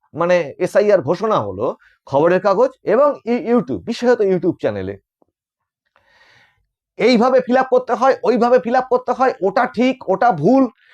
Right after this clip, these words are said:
এভাবে করলে ভয়ঙ্কর কাণ্ড হয়ে যাবে, ওইভাবে করুন, ওইভাবে না করলে আপনার ফর্ম ক্যান্সেল হয়ে যেতে পারে। অসংখ্য ভিডিও ছয়লাপ হয়ে গেল।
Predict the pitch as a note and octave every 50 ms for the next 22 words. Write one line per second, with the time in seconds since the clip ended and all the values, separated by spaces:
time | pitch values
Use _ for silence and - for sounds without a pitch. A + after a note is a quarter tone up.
0 | _ - - F#3 G#3 A#3+ B3+ C4 B3 B3+ A#3+ A#3+ B3 B3 C4 A#3+ D#3+ A#2+ D#3 A3
1 | B3+ B3+ G#3+ C4+ B3+ - B3 B3+ B3+ B3+ B3 A3+ B3 B3+ B3+ C4 A#3+ C4 A3+ D3+
2 | E3+ A3 F#3+ G3 G#3 F#3+ E3 - A2+ F#2 F2+ - _ _ _ _ _ _ - -
3 | B3 B3 E3 G#3+ C4 C4 B3+ A#3+ A#3 A3+ - A3+ B3 B3 B3+ C4 B3+ G#3+ - F#3
4 | A3 G#3 - - F#3+ G3+ D#3 - E3+ D3+ C3 D3 C#3 A#2 A2 G#2+ G2+ F#2 F#2 F2+
5 | E2+ D#2 D2+ _ _ _ _ _ _ _ _ _ _ _ _ - - C4+ B3+ -
6 | - D4 E4 F#4 F#4+ F#4 F4 B3+ D4 C#4 F#3 G3+ G#3+ F3+ G3+ G3 F3 - D#3 C#3+
7 | C#3+ C#3 B2 G#2 G#2+ G2 F2 D#2 C#2+